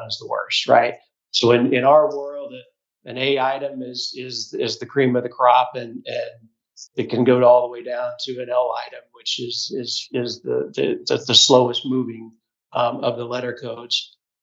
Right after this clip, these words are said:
And it's, it's merely a combination of, of customer, number of customers that, that buy the part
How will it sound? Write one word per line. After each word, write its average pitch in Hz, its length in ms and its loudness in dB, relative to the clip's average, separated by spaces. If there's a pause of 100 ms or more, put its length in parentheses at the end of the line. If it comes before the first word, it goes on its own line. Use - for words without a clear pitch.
(180)
And 175 120 8
it's, 196 240 4
it's 170 220 -4
merely 160 380 -2
a - 60 -6
combination 135 760 -8 (340)
of, 123 140 0
of 120 120 -10 (180)
customer, 135 560 0
number 135 320 -4
of - 120 -8
customers 127 640 -6
that, 123 180 -18
that 113 140 -8
buy 123 160 4
the 120 120 -4
part 123 340 -2